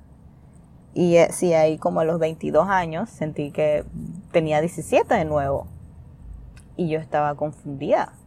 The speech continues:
porque mi cuerpo se sentía como de, como de cien, pero mi mente decía, "Tú tienes die-, tú tienes diecisiete".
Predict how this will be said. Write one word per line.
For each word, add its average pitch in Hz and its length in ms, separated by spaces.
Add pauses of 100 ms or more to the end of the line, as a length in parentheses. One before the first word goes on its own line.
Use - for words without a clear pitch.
(320)
porque 175 300
mi 165 200
cuerpo 240 520
se 208 140
sentía 208 580
como 156 340
de, 151 260 (800)
como 160 380
de 147 160
cien, 180 680 (800)
pero 190 180
mi 185 180
mente 269 380
decía, 160 720
"Tú 170 140
tienes 160 220
die-, 151 140 (200)
tú - 80
tienes 170 200
diecisiete". 170 540